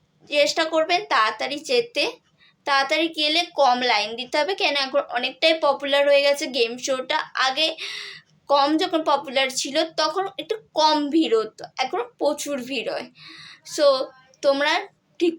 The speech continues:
করে নেবেন। আর আমি বলে দিচ্ছি কোথায় অডিশন হচ্ছে, সেটাই তো বলতে ভুলে গেছি। চলো, কুড়ি জুলাই কলকাতায় অডিশনটা হচ্ছে।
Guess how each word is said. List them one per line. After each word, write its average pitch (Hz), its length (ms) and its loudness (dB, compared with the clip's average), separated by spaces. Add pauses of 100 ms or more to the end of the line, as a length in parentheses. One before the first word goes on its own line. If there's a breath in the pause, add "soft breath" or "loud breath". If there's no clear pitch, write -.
করে 269 260 6
নেবেন। 247 260 0 (440)
আর 269 100 6 (220)
আমি 294 140 2 (180)
বলে 320 280 2
দিচ্ছি 415 240 2 (140)
কোথায় 302 380 2
অডিশন 240 340 -2
হচ্ছে, 233 240 0
সেটাই 370 340 2
তো 349 40 2 (120)
বলতে 262 280 4
ভুলে 262 260 0
গেছি। - 280 -6 (500 loud breath)
চলো, 311 300 2 (480)
কুড়ি 381 340 0 (200)
জুলাই 302 420 4 (380)
কলকাতায় 302 720 4 (280)
অডিশনটা 320 580 2 (140)
হচ্ছে। 330 500 0